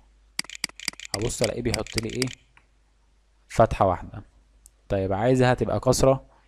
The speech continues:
شيفت وحرف الاي زي ما انتوا شايفين كده، ده تنوين بالكسر.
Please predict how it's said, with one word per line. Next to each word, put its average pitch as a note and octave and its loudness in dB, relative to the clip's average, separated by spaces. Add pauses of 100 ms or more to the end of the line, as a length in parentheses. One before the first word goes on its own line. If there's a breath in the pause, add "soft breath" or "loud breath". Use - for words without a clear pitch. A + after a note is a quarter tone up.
(140 soft breath)
شيفت - -8 (180)
وحرف A#2+ 0
الاي G2 -4 (920 soft breath)
زي A2 2
ما A2+ 0
انتوا A2+ -2
شايفين A2+ 0
كده، C#3 -2 (160)
ده C#3 0
تنوين A#2 0 (460)
بالكسر. - -6